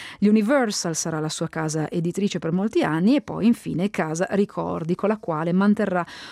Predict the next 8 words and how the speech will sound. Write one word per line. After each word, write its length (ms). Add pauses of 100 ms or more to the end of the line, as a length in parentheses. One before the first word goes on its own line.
(140)
un 580
legame 540
strettissimo 840
che 120
comincia 400
già 120
nel 180
millenovecentocinquantasei. 1800